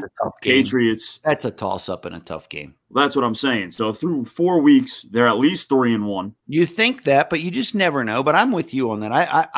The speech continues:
Speaker 1: I would say it's hard to go under. I mean, you could. I mean, they could just go ten and seven, but
Speaker 2: Yeah.
Speaker 1: eleven and six wouldn't shock you. But a lot of that will depend on, and I'm not huge. I, I'm not a huge guy on N F L to-, I, I feel like I'm gonna,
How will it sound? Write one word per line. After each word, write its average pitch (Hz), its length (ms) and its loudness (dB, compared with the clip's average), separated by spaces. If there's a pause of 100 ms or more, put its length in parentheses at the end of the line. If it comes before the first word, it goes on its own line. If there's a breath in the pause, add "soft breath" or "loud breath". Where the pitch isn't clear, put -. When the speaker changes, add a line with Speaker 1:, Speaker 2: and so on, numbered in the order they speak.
Speaker 1:
I 175 40 4
would 170 220 0
say 131 360 -2
it's 107 220 -8
hard 135 300 -2
to 120 80 -6
go 117 280 -4
under. 131 500 -6
I - 840 -20
mean, 104 100 -6
you 104 80 -8
could. 117 320 -2
I 123 40 -2
mean, 107 140 -6
they 104 120 -4
could 110 260 -6
just 110 220 -10
go 107 140 -4
ten 107 220 -8
and 107 160 -8
seven, 104 420 -8
but 95 260 -6 (180)
Speaker 2:
Yeah. 104 300 0
Speaker 1:
eleven 135 380 2
and 131 180 -2
six - 340 -6
wouldn't 113 320 -4
shock 101 400 -2
you. 135 80 -4
But 123 160 0
a 117 40 0
lot 110 260 2
of 113 60 -6
that 107 280 -4 (960)
will 110 220 0
depend 107 460 -6
on, 104 100 -4
and 127 140 -4
I'm 160 80 -2
not 104 240 -4
huge. 98 560 -10
I, 139 120 2
I'm 156 160 0
not 117 180 -2
a 98 60 -4
huge 101 520 -6
guy 95 260 -4
on 92 160 -8
N 98 140 -8
F 101 200 -8
L 98 180 -4
to-, - 260 -8
I, 143 100 2 (140)
I - 20 0
feel 156 240 0
like 135 180 2
I'm 117 160 -2
gonna, 117 220 -2